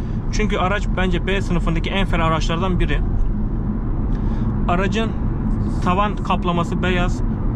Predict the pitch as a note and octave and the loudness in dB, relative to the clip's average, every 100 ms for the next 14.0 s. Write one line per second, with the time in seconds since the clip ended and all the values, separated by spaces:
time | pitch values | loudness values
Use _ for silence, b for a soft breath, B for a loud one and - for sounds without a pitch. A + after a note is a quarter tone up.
0 | - E3 F3 F3+ F#3 D#3 E3 F#3 F3+ - | 0 2 2 2 0 2 2 0 0 0
1 | - - D#3+ D3+ G#3 - E3+ E3+ F3+ - | 0 0 0 0 0 2 2 2 0 -2
2 | E3+ E3+ D#3 - F#3 G3 B B B - | -2 0 0 0 0 0 B B B -2
3 | - G3 E3+ F3 E3+ F#3 F3+ F3+ - - | 0 0 2 0 0 -2 0 0 -2 -2
4 | - - - D#3+ - - G3 F3 E3+ F#3 | -2 0 0 0 0 2 0 2 0 0
5 | F3+ F3 F3+ F3+ - - E3 F#3+ F#3+ F3 | 0 0 0 0 -2 -2 0 0 0 0
6 | F3+ - C3 C3 C#3 - B B B B | 0 0 -2 0 0 0 B B B B
7 | - F3+ F3+ F#3+ G#3 G3+ G#3 G#3 G#3 G3+ | -2 0 0 0 0 0 -2 -2 -2 -2
8 | F3+ F3+ G3+ G3 G3+ G3 E3 F#3 F3+ F#3 | -2 0 0 0 0 0 0 0 0 0
9 | F3+ E3 E3 F3 F#3+ A2+ - F#3 F#3 F#2+ | 0 2 2 2 0 -2 0 0 0 -2
10 | E3+ - - - - - - - - B | -2 -4 -2 -2 0 0 -2 -2 -2 B
11 | B B - - E3+ F#3 - G3+ - F3 | B B 0 0 2 0 0 -2 0 0
12 | F#3 F#3 E3+ F3 F3 E3 D3 D#3+ F3 E3+ | 2 2 2 2 0 0 0 0 0 0
13 | E3 D#3 C#3+ - E3+ D#3+ D#3+ F3 E3+ E3+ | 0 -2 -2 -2 0 0 0 2 2 0